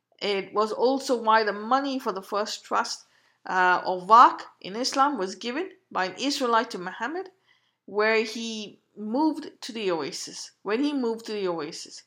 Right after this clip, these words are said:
if you asked, uh, if you ask any Muslim today where Muhammad was, whether Muhammad was of Hebrew descent, they'll deny it, saying it's a Zionist conspiracy or,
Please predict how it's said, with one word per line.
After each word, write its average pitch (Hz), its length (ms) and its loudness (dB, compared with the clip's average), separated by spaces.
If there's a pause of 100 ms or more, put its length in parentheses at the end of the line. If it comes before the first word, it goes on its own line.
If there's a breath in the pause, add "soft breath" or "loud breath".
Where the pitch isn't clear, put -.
(420 soft breath)
if 208 100 -6
you 196 200 -4
asked, 254 500 6 (600)
uh, 190 680 6
if - 220 -6
you 226 220 -6
ask 220 360 4 (100)
any 277 240 -6
Muslim 220 480 -4
today 175 440 -6 (100)
where 220 320 -2
Muhammad 214 480 0
was, 196 420 -2 (840)
whether 202 260 2
Muhammad 214 560 -4
was 185 260 -2
of 185 120 -16
Hebrew 214 360 -10
descent, 262 420 -4
they'll 180 200 -2
deny 180 400 -2
it, 311 180 -6 (300 soft breath)
saying 185 540 -6 (200)
it's 185 200 -10
a 175 80 -12
Zionist 208 580 -2
conspiracy 269 880 -4
or, 196 380 -2